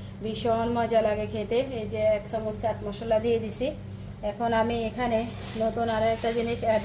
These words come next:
করব, যেটা আপনার ভাবনারও বাইরে। এই যে বেড ড্রাম আছে আমাদের, বেড ড্রাম, আমি সব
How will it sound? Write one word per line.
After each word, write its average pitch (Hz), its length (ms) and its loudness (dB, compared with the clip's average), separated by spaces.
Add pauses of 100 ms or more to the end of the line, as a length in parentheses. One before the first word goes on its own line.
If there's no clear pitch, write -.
করব, 226 180 2 (600)
যেটা 214 300 4
আপনার 220 240 2
ভাবনারও 220 560 6
বাইরে। 214 380 2 (1600)
এই 233 60 0
যে 247 120 4
বেড 226 280 4
ড্রাম 247 220 2
আছে 247 240 0
আমাদের, 240 380 2 (460)
বেড 208 240 0
ড্রাম, 226 240 4
আমি 220 280 2
সব 220 120 6